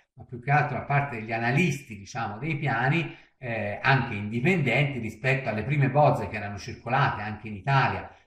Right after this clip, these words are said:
ad esempio col precedente governo, che non, eh, rispettavano per esempio questa struttura dei sei pilastri, quindi erano un po'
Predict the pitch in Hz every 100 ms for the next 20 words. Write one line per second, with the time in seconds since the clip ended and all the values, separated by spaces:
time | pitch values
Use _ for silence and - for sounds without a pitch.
0 | _ 101 101 139 139 - 101 95 110 -
1 | - 135 - - 185 175 - 139 139 139
2 | 156 131 147 196 196 160 139 - - _
3 | - 120 131 160 143 - 202 - 131 117
4 | 139 147 127 127 139 110 110 131 107 104
5 | 123 113 - 143 - 104 107 104 95 98
6 | 95 127 147 156 - - - 110 104 117
7 | 113 107 104 143 135